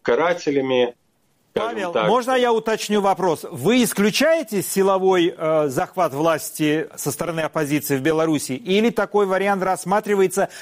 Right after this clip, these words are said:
Speaker 2: если будет продолжаться реп-, и работать репрессивная, будет продолжать работать репрессивная машина Лукашенко?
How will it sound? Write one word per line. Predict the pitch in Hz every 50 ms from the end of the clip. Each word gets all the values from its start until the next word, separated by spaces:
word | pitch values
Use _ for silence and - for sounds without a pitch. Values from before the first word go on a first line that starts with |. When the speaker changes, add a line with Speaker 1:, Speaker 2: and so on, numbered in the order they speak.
| - -
Speaker 2:
если | 131 131 170 202 190 - - 185
будет | 165 190 196 190 - -
продолжаться | 196 185 175 180 180 175 147 156 202 208 196 - - 180 180 165
реп-, | 160 170 170 - -
и | 175 185
работать | 175 165 185 185 165 196 226 220 220 202 180 - - - - - - -
репрессивная, | 151 156 196 - 202 202 185 - 202 208 185 190 196 175
будет | 156 175 220 220 220
продолжать | 226 220 190 226 214 180 220 233 -
работать | 214 214 185 214 208 214 202
репрессивная | 185 190 196 - 190 190 165 - 202 190 165 175 175 170
машина | 165 165 156 - - 165 151 147 147
Лукашенко? | 143 139 - 147 131 - 127 98 - - - _